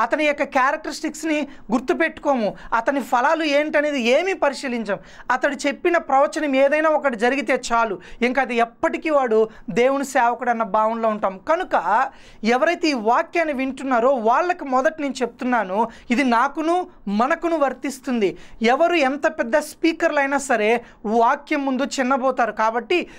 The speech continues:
ప్రతి ఒక్కరిని కూడా ఈ వాక్కుతో పరిశీలన చేసి అప్పుడే మీరు మీ సంఘాలలో కానీ బయట మీటింగ్స్‌లో కానీ మీరు జాగ్రత్త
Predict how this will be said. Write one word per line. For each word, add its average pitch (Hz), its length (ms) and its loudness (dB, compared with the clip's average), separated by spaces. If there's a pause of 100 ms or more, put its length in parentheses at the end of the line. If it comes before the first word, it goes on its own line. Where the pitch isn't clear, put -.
(160)
ప్రతి 285 340 2 (220)
ఒక్కరిని 330 440 -2 (100)
కూడా 269 160 4 (120)
ఈ 240 40 2 (160)
వాక్కుతో 277 440 0 (140)
పరిశీలన 254 440 -4 (180)
చేసి 247 340 -2 (440)
అప్పుడే 339 440 2 (500)
మీరు 330 300 4
మీ 285 80 2 (140)
సంఘాలలో 285 560 2 (100)
కానీ 285 220 0 (380)
బయట 277 240 0 (120)
మీటింగ్స్‌లో 285 600 -2
కానీ 262 260 0 (380)
మీరు 247 160 2 (100)
జాగ్రత్త 240 380 0